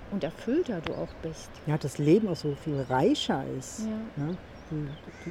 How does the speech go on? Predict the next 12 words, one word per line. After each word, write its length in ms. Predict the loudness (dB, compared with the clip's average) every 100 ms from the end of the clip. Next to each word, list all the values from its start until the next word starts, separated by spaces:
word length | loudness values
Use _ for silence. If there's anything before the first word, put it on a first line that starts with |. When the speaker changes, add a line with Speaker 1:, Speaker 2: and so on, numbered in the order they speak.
| -2
Speaker 2:
du 80 | 0
siehst 380 | 4 4 4 -2
es 120 | 0
plötzlich 480 | 2 2 2 -6 -4
wie 60 |
so 100 | -2 2
ganz 220 | 2 4
an, 160 | 4
deine 220 | 6 4 8
Augen 380 | 8 8 4
werden 280 | 4 4 0 -6
klarer, 600 | 2 2 4 0 -4